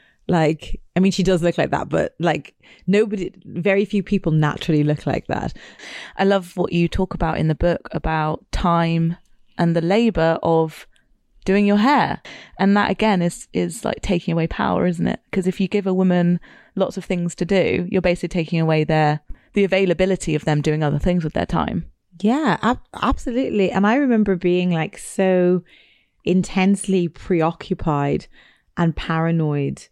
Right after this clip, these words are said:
Speaker 1: by my appearance that, you know, even if I wasn't leaving the house, I would probably spend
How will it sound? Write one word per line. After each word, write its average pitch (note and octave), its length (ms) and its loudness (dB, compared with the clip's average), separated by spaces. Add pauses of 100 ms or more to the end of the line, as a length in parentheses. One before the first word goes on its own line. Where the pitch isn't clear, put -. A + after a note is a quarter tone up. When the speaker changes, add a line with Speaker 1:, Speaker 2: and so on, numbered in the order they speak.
(280)
Speaker 1:
by D#3 140 2
my D3+ 160 4
appearance D3+ 840 -4 (340)
that, E3+ 320 0
you A3 80 2
know, C4+ 160 2
even D4+ 200 2
if F#4 120 -2
I C#4 60 4
wasn't A3 260 0
leaving F#3 320 2
the D#3 60 0
house, - 540 -2 (120)
I E3+ 140 0
would E3+ 260 0
probably E3 480 0
spend D3+ 680 -2